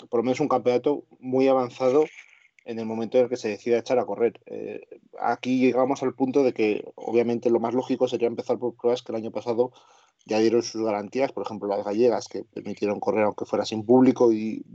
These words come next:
pues bueno, no hubo por lo menos noticias de, de, de casos o, o, o grande, gran expansión del virus en, en aquellos momentos. Pero claro, es que Galicia también está afectada actualmente por restricciones duras, pues al final es complicado también llevarlo adelante. Yo tengo la sensación que tienes, que tienes tú, Sanse, al final,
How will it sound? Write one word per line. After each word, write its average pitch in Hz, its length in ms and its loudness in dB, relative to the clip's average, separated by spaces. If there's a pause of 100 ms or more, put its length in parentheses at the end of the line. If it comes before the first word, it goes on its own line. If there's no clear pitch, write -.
pues - 180 -20
bueno, 101 220 -8
no 104 140 -12
hubo 104 500 -2 (580)
por 107 100 4
lo 101 60 2
menos 107 160 4
noticias 107 560 2
de, 101 400 -2
de, 98 360 -8
de 101 120 -4
casos 110 500 -2
o, 104 100 -6
o, 101 800 -10
o - 240 -18
grande, 104 500 0
gran 113 220 2
expansión 110 600 0
del 104 160 0
virus 113 340 2
en, 104 320 -12
en 113 60 -6
aquellos 110 280 -2
momentos. 120 480 2 (840)
Pero 120 220 6
claro, 120 260 4
es 107 140 -8
que 113 160 -4
Galicia 113 380 -4
también 113 240 -10
está 107 160 -10
afectada 107 680 -2
actualmente 107 460 -4
por - 100 -8
restricciones 104 560 -8
duras, 147 540 4
pues 101 320 -12
al 95 120 -16
final 107 200 -12
es - 100 -14
complicado 101 480 -6
también 101 300 -10
llevarlo 98 500 -2
adelante. 104 340 -4
Yo 110 160 2
tengo 131 200 4
la 113 80 2
sensación 113 400 -8
que 123 80 0
tienes, 110 480 -4
que 98 100 -12
tienes 107 300 -6
tú, 117 200 0
Sanse, 107 440 -4
al 107 120 -6
final, 107 360 -2